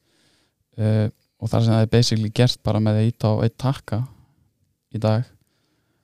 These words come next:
þá er þetta í rauninni mýksta, þetta er linasta form peninga sem við höfum nokkuð tíma notað. Og það eru, það eru, ef, ef við förum yfir aðeins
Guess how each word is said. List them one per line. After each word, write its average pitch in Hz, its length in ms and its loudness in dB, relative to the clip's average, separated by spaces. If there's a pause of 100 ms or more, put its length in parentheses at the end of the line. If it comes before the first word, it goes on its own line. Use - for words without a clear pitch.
(160)
þá - 80 -6
er 113 160 4
þetta 113 120 2
í - 40 4
rauninni 110 300 2
mýksta, - 480 -2
þetta 107 120 -2
er 107 60 0 (140)
linasta 123 580 2
form 131 300 4
peninga 120 500 0
sem 113 220 -4
við 107 80 0
höfum 110 100 -2
nokkuð 131 320 -4
tíma 104 160 -4
notað. 127 380 -6 (1900)
Og 107 280 2 (1600)
það 113 400 0
eru, 123 300 4 (1000)
það 117 280 2
eru, 123 180 4 (160)
ef, 113 160 -2
ef 120 160 2
við 117 160 -6
förum 120 320 2
yfir 120 260 4
aðeins 107 200 -2